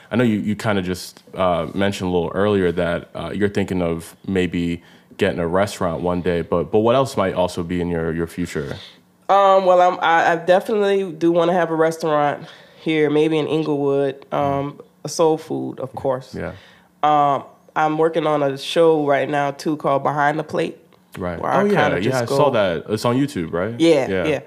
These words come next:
Speaker 2: Where I go behind the scenes, and we're still trying to figure out the, the concept of the actual show and exactly how I want it to be, but,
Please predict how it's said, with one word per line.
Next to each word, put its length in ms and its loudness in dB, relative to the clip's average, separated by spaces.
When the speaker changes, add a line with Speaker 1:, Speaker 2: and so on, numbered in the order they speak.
Speaker 2:
Where 140 4
I 80 4
go 180 2
behind 340 0
the 60 -4
scenes, 320 -2
and 100 0
we're 60 0
still 240 2
trying 200 2
to 40 0
figure 260 -2
out 280 0
the, 220 -4
the 80 -6
concept 800 -2
of 420 0
the 200 -4
actual 420 -6
show 420 -4
and 280 -6
exactly 520 -4
how 280 -2
I 100 -2
want 220 -2
it 80 -8
to 80 -10
be, 180 -2
but, 320 -4